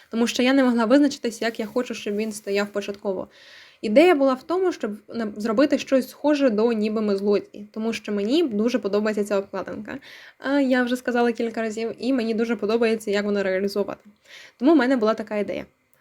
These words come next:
Єдине, що я не продумала, що от в «Ніби ми злодії» достатньо місця на текст. В мене місця на текст недостатньо, тому треба було обирати, куди впихнути цей текст.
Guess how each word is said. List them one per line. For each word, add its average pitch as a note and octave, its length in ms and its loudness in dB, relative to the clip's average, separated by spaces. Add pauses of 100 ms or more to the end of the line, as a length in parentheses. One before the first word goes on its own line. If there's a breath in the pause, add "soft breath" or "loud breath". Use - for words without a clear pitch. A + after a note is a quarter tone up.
(320)
Єдине, C4+ 400 4
що C4+ 160 0
я C4+ 80 4
не A#3+ 120 0
продумала, D#4+ 460 2
що A#3+ 200 -4
от G#3 100 0 (220)
в A3 380 -2
«Ніби G#3+ 300 0
ми G3+ 140 0
злодії» C#4+ 340 2
достатньо A3+ 440 -2
місця A3+ 360 -2
на G3+ 300 -2
текст. - 460 -6
В A3 60 -12
мене D4 460 2
місця C4+ 280 0
на B3+ 80 -2
текст B3+ 280 -6 (100)
недостатньо, A3 680 -6
тому A3+ 200 -4
треба C4 260 2
було G#3+ 280 0
обирати, G#3 540 -2
куди G#3+ 260 0
впихнути A3 440 -6
цей G#3+ 140 -6
текст. G3 360 -12